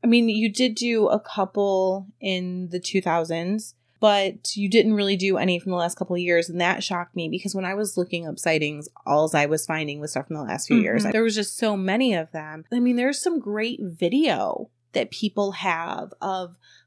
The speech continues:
Speaker 1: a creature crossing the river and things like that just in the last few years.
Speaker 2: Right. I did notice, as we were reading the ones from Michigan, it seemed like a lot of sightings were between nineteen ninety-two and nineteen ninety-four.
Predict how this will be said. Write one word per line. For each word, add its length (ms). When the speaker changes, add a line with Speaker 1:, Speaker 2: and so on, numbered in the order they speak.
Speaker 1:
a 80
creature 360
crossing 540
the 80
river 380
and 120
things 260
like 160
that 320
just 280
in 120
the 100
last 400
few 220
years. 760
Speaker 2:
Right. 380
I 100
did 180
notice, 600
as 180
we 160
were 80
reading 260
the 80
ones 320
from 200
Michigan, 640
it 160
seemed 480
like 580
a 160
lot 480
of 100
sightings 760
were 160
between 400
nineteen 340
ninety-two 520
and 80
nineteen 340
ninety-four. 680